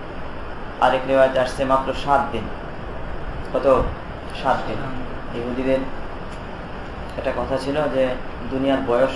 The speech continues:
হলো সাত হাজার হবে, সাত হাজার, এ, বছর হবে। তো প্রতি সাত হা-, এক হাজার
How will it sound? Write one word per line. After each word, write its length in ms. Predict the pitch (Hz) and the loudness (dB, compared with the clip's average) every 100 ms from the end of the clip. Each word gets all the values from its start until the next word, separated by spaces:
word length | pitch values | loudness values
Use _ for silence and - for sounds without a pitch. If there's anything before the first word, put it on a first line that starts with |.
| 135 | 0
হলো 180 | 139 | 0
সাত 220 | 135 131 131 127 | 0 2 2 2
হাজার 260 | 127 143 | 2 2
হবে, 280 | 135 143 156 - | 2 2 0 0
সাত 120 | 131 - | 0 0
হাজার, 240 | 123 131 139 - - - - - - - - - - | 2 4 2 0 -6 -10 -8 -8 -8 -8 -8 -8 -4
এ, 340 | 120 120 117 117 | 2 4 4 4
বছর 260 | 127 123 151 | 0 2 4
হবে। 340 | 143 143 147 107 - - - - - | 6 6 4 2 -4 -6 -6 -6 -4
তো 60 | - - | -4 -2
প্রতি 400 | 135 156 143 131 - | 0 0 0 0 0
সাত 140 | 135 131 - | 2 2 0
হা-, 200 | 131 135 | 0 2
এক 160 | 147 - | 2 2
হাজার 220 | 135 151 | 6 8